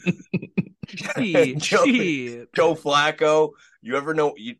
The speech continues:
Speaker 2: you ever hear of Money Mike? Money Mike White?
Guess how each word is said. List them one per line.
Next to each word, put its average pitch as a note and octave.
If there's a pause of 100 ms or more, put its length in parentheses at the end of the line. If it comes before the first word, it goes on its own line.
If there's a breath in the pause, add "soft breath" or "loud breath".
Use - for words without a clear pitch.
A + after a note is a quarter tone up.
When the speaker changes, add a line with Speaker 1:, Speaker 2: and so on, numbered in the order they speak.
(120)
Speaker 2:
you G2+
ever B2
hear C3+
of B2
Money A2+
Mike? A#2 (300)
Money A2
Mike A2
White? F2+